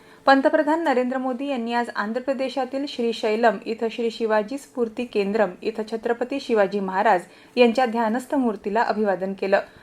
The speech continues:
यावेळी पंतप्रधानांनी श्री शिवाजी स्फूर्ती केंद्रामधल्या शिवाजी महाराज यांच्या इतिहासाची ओळख करून देणाऱ्या शिल्प, प्रतिमा आणि मूर्तींची पाहणी केली. यावेळी त्यांच्यासोबत आंध्र प्रदेशचे मुख्यमंत्री एन चंद्राबाबू नायडू आणि पवन कल्याण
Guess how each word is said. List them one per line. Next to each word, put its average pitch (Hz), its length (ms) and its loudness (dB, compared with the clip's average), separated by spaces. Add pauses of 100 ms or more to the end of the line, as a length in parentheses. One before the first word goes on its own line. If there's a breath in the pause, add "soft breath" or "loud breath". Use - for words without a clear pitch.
(160 loud breath)
यावेळी 240 220 8
पंतप्रधानांनी 262 840 0
श्री 254 200 -6
शिवाजी 214 440 0
स्फूर्ती 226 420 -2
केंद्रामधल्या 196 680 2 (300 loud breath)
शिवाजी 254 420 2
महाराज 269 380 2
यांच्या 226 260 -2
इतिहासाची 220 760 -4
ओळख 208 220 0 (120)
करून 208 260 -2
देणाऱ्या 196 440 2 (300 loud breath)
शिल्प, 247 420 -2
प्रतिमा 269 640 2
आणि 208 280 -2
मूर्तींची 226 560 -2
पाहणी 214 340 -2
केली. 202 320 -2 (360 loud breath)
यावेळी 226 220 10
त्यांच्यासोबत 226 600 -4
आंध्र 214 220 -4
प्रदेशचे 208 420 -6
मुख्यमंत्री 220 680 -6
एन 214 180 0
चंद्राबाबू 196 580 0
नायडू 196 380 2 (320 loud breath)
आणि 240 140 4
पवन 247 340 4
कल्याण 214 420 2